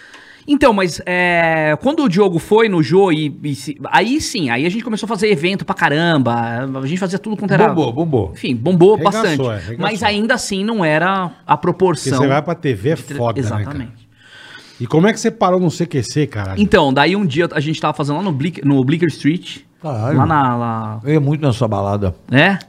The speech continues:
Speaker 2: Ali na Vila Madalena, no, no, no, na avenida principal ali.
Speaker 1: Isso, Inácio Pereira da Rocha.
Speaker 2: Adorava essa balada, eu via sábado lá,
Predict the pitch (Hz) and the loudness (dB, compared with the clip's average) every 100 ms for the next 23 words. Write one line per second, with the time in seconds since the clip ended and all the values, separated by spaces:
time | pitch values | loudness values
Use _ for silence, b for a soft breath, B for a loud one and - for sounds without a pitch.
0 | _ 104 123 131 127 113 127 127 120 117 | _ -6 -4 -2 -2 -2 -2 -2 0 0
1 | 127 127 123 120 117 113 110 113 117 107 | -2 -2 -2 -4 -2 -2 0 0 0 0
2 | 127 120 123 110 110 117 127 170 135 151 | 2 0 0 -2 0 4 4 4 2 2
3 | 147 170 170 175 143 151 143 156 147 127 | 2 0 0 0 0 2 2 4 2 0
4 | 123 135 131 120 110 127 117 123 113 104 | 2 4 4 4 2 -2 -2 -4 -4 -2
5 | 110 117 110 131 120 - 117 117 104 98 | -2 -2 0 -2 -2 -6 -8 -8 -6 -4
6 | 101 | -4